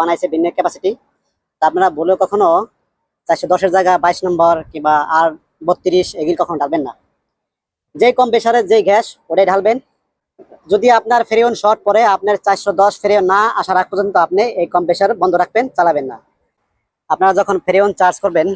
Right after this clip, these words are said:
এখানে দেখতে পাচ্ছেন আমার কাছে হানিওয়েল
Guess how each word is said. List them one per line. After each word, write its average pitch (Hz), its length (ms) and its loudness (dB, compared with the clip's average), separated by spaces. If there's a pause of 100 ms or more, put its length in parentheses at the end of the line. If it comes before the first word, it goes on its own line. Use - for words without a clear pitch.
(280)
এখানে 180 280 0
দেখতে 180 240 -2
পাচ্ছেন 185 280 -2
আমার 170 180 -2
কাছে 202 180 0 (1040)
হানিওয়েল 185 360 4